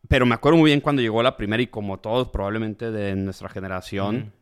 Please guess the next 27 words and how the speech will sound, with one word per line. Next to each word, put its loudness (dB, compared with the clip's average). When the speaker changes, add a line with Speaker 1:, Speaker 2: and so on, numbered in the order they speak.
Speaker 1:
eh, -20
cuando -10
llegó -8
la -6
primera -6
computadora, -6
una -2
I -2
B -2
M -4
a -6
la -10
casa, -12
¿no? -18
Me -16
acuerdo -10
muy -6
bien, -6
¿no? -12
De, -8
de -16
la -18
computadora -4
de -2
la -8
casa, -18
¿no? -14